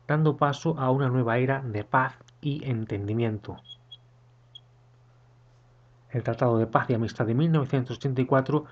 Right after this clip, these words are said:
no solo resolvió un conflicto territorial, sino que también consolidó un precedente en la resolución de disputas internacionales mediante la diplomacia. La experiencia demostró que, incluso en medio de profundas diferencias,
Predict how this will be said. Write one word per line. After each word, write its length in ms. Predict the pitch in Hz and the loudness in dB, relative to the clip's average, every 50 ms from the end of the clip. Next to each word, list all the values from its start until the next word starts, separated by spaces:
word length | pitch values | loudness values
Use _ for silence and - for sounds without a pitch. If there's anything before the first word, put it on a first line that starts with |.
| - - - _ | -16 -20 -10 _
no 400 | - 131 131 135 139 160 185 180 | 0 2 2 4 4 4 2 2
solo 320 | 180 - - 170 165 160 147 | 0 0 2 6 6 6 6
resolvió 480 | 143 135 - 139 131 127 135 147 139 | 4 0 2 2 2 2 4 4 4
un 160 | 135 143 147 147 | 4 2 0 0
conflicto 560 | - 139 123 - - 156 160 - - 139 131 | -2 -2 -2 0 -2 -4 -4 -2 -2 -2 -2
territorial, 640 | - 120 120 117 - 123 117 156 151 131 104 98 - - - - - _ _ | 0 0 0 0 0 2 2 4 4 2 2 -2 -8 -16 -20 -20 -20 _ _
sino 240 | - - 117 113 | -4 -2 -2 -2
que 80 | - 135 | 0 0
también 360 | 127 120 117 117 139 151 160 | 0 0 2 2 2 2 2
consolidó 600 | 160 - 135 123 120 117 - - 110 113 117 135 143 | 0 0 0 0 0 0 -2 -2 0 2 4 4 4
un 200 | 156 156 160 - | 4 2 0 -2
precedente 640 | 160 151 - - 131 127 135 143 143 143 - 147 | -4 -4 -2 -2 0 0 0 0 0 -2 -2 0
en 120 | 131 120 117 | 0 0 0
la 80 | 117 | -2
resolución 600 | 107 113 104 - - 123 110 104 - - 139 131 | -2 -2 -4 -2 -2 -2 -2 -2 -2 -2 -2 -2
de 60 | 123 113 | -2 -2
disputas 600 | 107 104 - - - 139 143 - 143 127 - 127 | -4 -4 -6 -8 -6 -4 -2 -2 -4 -4 -2 -4
internacionales 800 | 117 110 - 107 110 107 104 - 117 113 123 127 131 127 - 131 | -4 -4 -4 -4 -4 -6 -6 -6 -4 -2 -2 -2 -2 -4 -4 -4
mediante 460 | 123 120 110 117 110 107 107 104 - | -4 -2 -2 -2 -2 -2 -4 -6 -6
la 80 | 98 | -6
diplomacia. 640 | 98 110 110 - 107 110 113 - - - 95 90 - - _ _ _ - - _ _ _ _ _ _ _ _ _ _ _ _ _ _ _ _ _ - - - _ _ _ _ _ _ _ _ _ - _ _ _ _ _ _ _ _ - | -4 -4 -4 -4 -2 -2 -2 -4 -6 -10 -12 -12 -14 -16 _ _ _ -20 -20 _ _ _ _ _ _ _ _ _ _ _ _ _ _ _ _ _ -20 -20 -20 _ _ _ _ _ _ _ _ _ -20 _ _ _ _ _ _ _ _ -4
La 120 | 123 110 | -4 -4
experiencia 460 | 98 - - - 120 151 165 160 156 | -4 -4 -4 0 2 2 2 4 4
demostró 500 | 127 120 113 110 107 - - 143 127 - | 2 2 0 -2 -4 0 0 0 0 0
que, 300 | - - 113 104 101 - - _ _ _ _ _ _ _ _ _ _ _ _ _ - _ | 0 -2 -2 -2 -2 -6 -14 _ _ _ _ _ _ _ _ _ _ _ _ _ -20 _
incluso 560 | - 165 135 127 127 - 127 127 117 - - | 0 0 2 2 0 2 0 0 0 2 -2
en 160 | 117 110 120 131 | -2 -2 0 0
medio 180 | 170 190 170 143 | 2 4 4 4
de 80 | 135 | 4
profundas 500 | 131 123 110 - - 135 123 113 113 107 | 2 0 -4 -2 -2 -2 0 0 -2 -4
diferencias, 640 | 135 156 - 123 127 123 123 - - 131 127 131 - | -4 -4 0 0 0 0 0 -2 -2 -2 -2 -2 -6